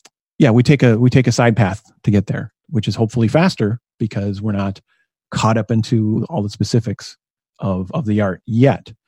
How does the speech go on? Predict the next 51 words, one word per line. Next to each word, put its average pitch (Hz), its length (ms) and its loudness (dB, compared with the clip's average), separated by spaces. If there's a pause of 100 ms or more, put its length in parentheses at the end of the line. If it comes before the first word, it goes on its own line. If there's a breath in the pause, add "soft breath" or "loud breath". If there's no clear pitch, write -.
(1000 soft breath)
Because 131 480 4
you 143 140 2
go 156 120 6
from 139 160 4
finding 131 360 2
to, - 180 -2
your 120 140 2
fun 147 560 2
to 127 100 -2
starting 175 320 4
to 135 160 2
incorporate 110 560 2 (120)
some 117 200 2
of 113 80 2
the 117 60 0
aspects 117 440 0
of 101 80 0
your 101 120 -2
art 123 240 2
in 107 160 2
the 101 60 2
where 107 220 4
to 107 120 0
play. 98 340 -4 (340)
So - 140 0
where 123 180 6
to 117 80 0
play 117 220 4
as 107 140 0
far 104 160 -4
as 95 100 -6
what 104 180 -4
kind 98 200 -6
of 98 100 -8
challenges 147 480 2
you're 131 100 4
interested 120 420 0
in, 110 220 0 (340 loud breath)
what 117 160 -4
kind 120 260 -2
of 104 180 0
circumstance 123 920 0 (200)
do 117 80 0
you 120 160 4
want 113 380 0
as 101 100 -8
far 107 200 -4
as 98 100 -6
collaborators 131 720 4
or 98 160 0
not, 131 360 4